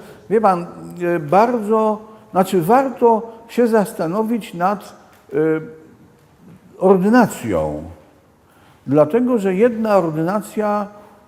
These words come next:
e, daje większe możliwości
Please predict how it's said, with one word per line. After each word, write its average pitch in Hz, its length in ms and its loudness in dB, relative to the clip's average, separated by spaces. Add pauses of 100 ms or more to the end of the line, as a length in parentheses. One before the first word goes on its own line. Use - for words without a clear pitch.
e, - 20 -18 (1300)
daje 185 320 4
większe 180 500 -2
możliwości 147 1000 -2